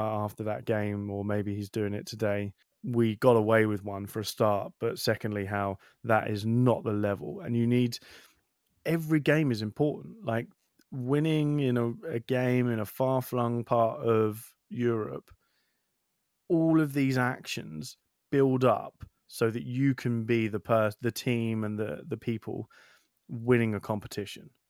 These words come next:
No matter what it is, you've got to remember that the end goal is to win the competition. And I've always felt this about the Premier League as well. Like,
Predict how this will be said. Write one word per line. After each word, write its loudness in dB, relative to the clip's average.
No 0
matter 4
what 4
it 0
is, -4
you've -6
got 0
to -4
remember 0
that -8
the 0
end 0
goal 2
is -4
to -8
win -2
the -8
competition. -8
And -4
I've -4
always 4
felt 0
this -2
about -4
the -8
Premier 0
League -8
as -10
well. -2
Like, -4